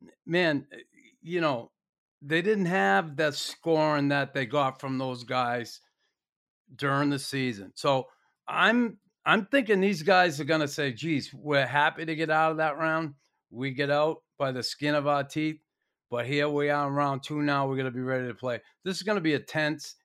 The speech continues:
intense, emotional series. I, I'm, I'm, I'm looking at, uh, uh, Florida gonna take this one. Uh, I just think Tampa with some injuries.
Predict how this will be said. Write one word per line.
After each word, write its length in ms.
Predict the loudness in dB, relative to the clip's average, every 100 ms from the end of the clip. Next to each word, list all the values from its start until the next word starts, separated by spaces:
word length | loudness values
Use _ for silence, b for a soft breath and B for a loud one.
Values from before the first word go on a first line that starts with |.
| -6
intense, 580 | -6 -2 -2 -2 -6 -14 _ _
emotional 540 | -4 0 0 -2 -8 -6
series. 480 | -6 -4 -4 -8 -14 b b b -6
I, 160 | -6 -4
I'm, 460 | 0 2 2 -4 -10 -8
I'm, 420 | -4 -2 -4 -10 _ _ -6
I'm 240 | -2 -2
looking 260 | -2 0 0
at, 320 | 0 -4 -8
uh, 300 | -8 -6 -12 -18 _ _
uh, 80 | -20 -20 _ -20 -20 _ _ _ -14
Florida 520 | -2 2 2 0 -6 -14 _ -6
gonna 200 | -4 -4
take 300 | -2 -4 -4
this 240 | -10 -8
one. 260 | -8 -8 -10 -8
Uh, 240 | -6 -6
I 100 | -8
just 300 | -4 -4 -2
think 220 | -2 -2 -4 _ _ _
Tampa 340 | -2 0 0 -4
with 220 | -4 -4
some 180 | -4 -2
injuries. 520 | -2 -2 -4 -6